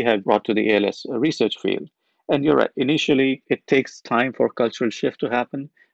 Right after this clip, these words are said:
and for silos to break. So when we started, there were minimal collaborations within academia and even less so between academia and pharma biotech companies. Uh, the nonprofits were talking to each other, but not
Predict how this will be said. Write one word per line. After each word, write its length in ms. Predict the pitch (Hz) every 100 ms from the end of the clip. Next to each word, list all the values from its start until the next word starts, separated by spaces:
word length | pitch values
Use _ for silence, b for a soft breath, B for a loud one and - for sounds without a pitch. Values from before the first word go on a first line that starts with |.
| -
and 120 | 110
for 120 | 123
silos 460 | - 117 107 117 113
to 80 | 113
break. 380 | 98 120 131 -
So 240 | - 110 107
when 200 | 107 107
we 80 | 127
started, 500 | 123 - 117 120 117 B B -
there 100 | 135
were 200 | 123 120
minimal 260 | 147 151 139
collaborations 680 | - 123 117 120 - 120 120
within 220 | 110 107
academia 640 | 104 - 107 127 127 131
and 180 | 123 120
even 280 | 117 110 101
less 180 | 110 -
so 100 | -
between 320 | 104 110 123 107
academia 580 | 101 110 107 110 107
and 140 | 104 -
pharma 240 | 104 98
biotech 500 | 95 98 98 - 131
companies. 520 | 139 123 - 123 127 - _ _ _ _ -
Uh, 120 | 233
the 120 | 185 143
nonprofits 680 | 143 139 147 127 135 -
were 260 | 127 117 110 b b _ _
talking 400 | - 123 147 127
to 80 | 127
each 180 | 120 120
other, 200 | 113 104
but 180 | 107 -
not 260 | 139 110